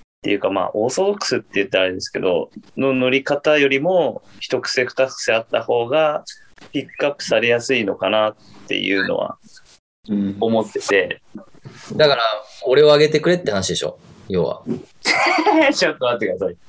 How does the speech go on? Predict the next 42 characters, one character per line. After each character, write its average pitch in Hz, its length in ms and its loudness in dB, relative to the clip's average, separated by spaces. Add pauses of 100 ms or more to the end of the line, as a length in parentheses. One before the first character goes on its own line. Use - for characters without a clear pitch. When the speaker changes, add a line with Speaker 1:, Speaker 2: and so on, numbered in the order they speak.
Speaker 3:
ま - 60 -14 (720)
あ、 - 60 2
Speaker 1:
そ 208 40 4
れ 208 120 4
は 208 80 2
ち 202 100 2
ょ 196 80 2
っ - 40 -18
と 214 80 -2
待 104 140 0
っ - 20 6
て 90 60 2
く - 20 -6
だ - 220 -14
さ - 0 -
い。 - 40 -10
Speaker 3:
そ 208 80 -2
れ、 202 260 6
Speaker 1:
そ 170 120 0
れ 226 140 4
は 240 140 4
も 170 440 0 (280)
う、 170 40 -2
も 156 80 2
う - 20 -2
僕 123 340 0
は 202 160 4
も 113 360 0
う、 - 40 -6 (840)
Speaker 3:
い 170 40 2
や、 165 180 6
言 170 140 2
っ - 40 -8
て - 100 -2
る - 80 8
こ 101 100 2
と - 80 -10
が - 440 -2
わ 127 60 4
か 90 100 0
る。 - 40 -2
Speaker 1:
も - 60 -8